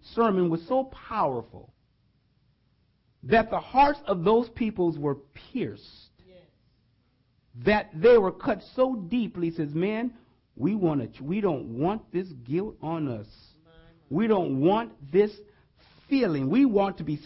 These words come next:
saved. We want to know, how can we experience this?" And he says, "Repent and be baptized." And not only what we received, he said, "You receive the Holy Spirit." And the Bible says that day,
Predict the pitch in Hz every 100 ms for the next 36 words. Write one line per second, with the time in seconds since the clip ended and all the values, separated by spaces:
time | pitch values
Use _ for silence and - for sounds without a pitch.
0 | - 208 147 214 285 220 220 214 170 -
1 | - 170 202 - - 208 269 254 220 196
2 | 202 151 - - _ - 269 143 113 -
3 | - _ _ - 135 98 - - - _
4 | _ _ _ _ - 113 139 139 - 139
5 | 123 113 117 107 - - 175 208 - _
6 | _ _ _ _ _ 113 110 104 107 98
7 | 139 175 160 139 135 135 185 240 - 202
8 | 208 208 185 160 143 190 196 - 196 139
9 | 180 - 139 120 165 135 113 - 160 165
10 | 185 - _ _ _ - 113 120 117 117
11 | - - 98 101 113 _ _ _ _ _
12 | _ _ _ _ _ _ _ _ _ _
13 | _ _ _ _ 113 107 120 123 113 -
14 | 104 101 92 139 147 _ 87 78 -